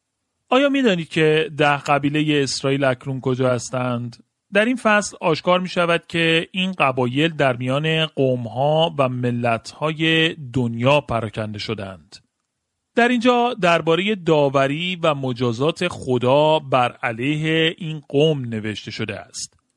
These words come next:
برای ما امروز امکان پذیر نیست که محل اقامت و قبایل اسرائیل را مشخص کنیم.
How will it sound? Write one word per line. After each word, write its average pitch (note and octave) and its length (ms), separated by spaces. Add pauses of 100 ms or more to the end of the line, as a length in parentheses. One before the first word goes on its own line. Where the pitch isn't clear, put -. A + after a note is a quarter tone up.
(360)
برای B3+ 300
ما A3+ 160
امروز F3+ 680
امکان C#3 400
پذیر C3+ 380
نیست F3 360
که B2 420
محل C3 640
اقامت B2 680 (100)
و A#2+ 340
قبایل A#2+ 460
اسرائیل C3+ 720
را B2+ 140
مشخص A2 600
کنیم. F#2+ 420